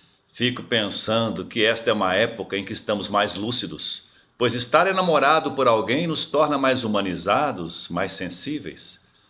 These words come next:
Ainda vemos o outro enquanto outro, portanto não perdemos a cortesia no trato das coisas do cotidiano.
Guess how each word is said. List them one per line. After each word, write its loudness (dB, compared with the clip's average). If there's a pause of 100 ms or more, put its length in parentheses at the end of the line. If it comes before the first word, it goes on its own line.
Ainda 4
vemos 0
o 2
outro 2
enquanto -2
outro, 2
portanto -2
não 0
perdemos 0
a -6
cortesia -2
no -6
trato 2
das 0
coisas -2
do -4
cotidiano. -6